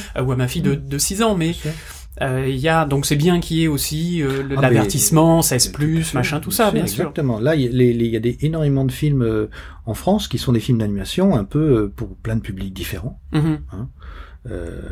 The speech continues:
Speaker 2: et je pense que, encore une fois, je pense que, euh, les, les films d'animation aux États-Unis sont des films pour les familles. Et je pense que si les gens qui ont essayé, parce que je pense qu'on peut toujours trouver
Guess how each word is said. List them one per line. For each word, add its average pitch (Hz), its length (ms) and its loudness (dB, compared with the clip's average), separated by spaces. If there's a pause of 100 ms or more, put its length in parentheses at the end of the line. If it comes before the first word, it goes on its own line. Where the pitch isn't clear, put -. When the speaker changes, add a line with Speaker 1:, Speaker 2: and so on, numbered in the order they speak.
(180)
Speaker 2:
et 90 80 -10
je - 200 -12
pense 127 300 0
que, 92 560 -6 (300)
encore 165 320 4
une 131 120 6
fois, 190 260 4
je 135 100 2
pense 147 260 -2
que, 123 200 2 (600)
euh, 110 680 0
les, 120 300 0
les 113 260 0
films 117 600 -2
d'animation 127 640 2
aux 123 40 4
États-Unis 120 300 2
sont 131 100 2
des 120 60 4
films 120 160 -4
pour 104 100 -6
les 95 80 -4
familles. 127 460 0 (800)
Et 110 100 -4
je - 160 -8
pense 165 280 2
que 110 300 2
si 135 480 -2 (100)
les 117 120 0
gens 156 200 0
qui 127 160 -2
ont 117 80 4
essayé, 135 360 4
parce 160 160 0
que 131 80 -6
je - 100 -6
pense 165 200 -10
qu'on 123 260 -6
peut 135 120 -6
toujours 175 300 -4
trouver 151 480 2